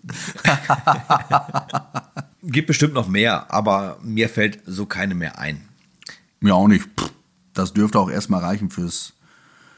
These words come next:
Speaker 2: fürs Verstehen, dass das Mack-Schweißen oder Mick-Schweißen wirklich viele, viele Vorteile mit sich bringt.
Speaker 1: Das denke ich auch.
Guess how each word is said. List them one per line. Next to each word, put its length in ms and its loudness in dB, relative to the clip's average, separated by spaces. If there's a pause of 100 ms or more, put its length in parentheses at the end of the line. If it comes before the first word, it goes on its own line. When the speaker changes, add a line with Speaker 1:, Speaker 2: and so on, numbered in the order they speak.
(300)
Speaker 2:
fürs 160 2
Verstehen, 460 6
dass 160 4
das 180 0
Mack-Schweißen 680 2
oder 240 -4
Mick-Schweißen 840 -2 (120)
wirklich 440 -6
viele, 220 0
viele 340 0
Vorteile 680 -2 (240)
mit 200 -2
sich 180 -2
bringt. 340 0 (280)
Speaker 1:
Das 340 -6
denke 220 -6
ich 140 -12
auch. 200 -10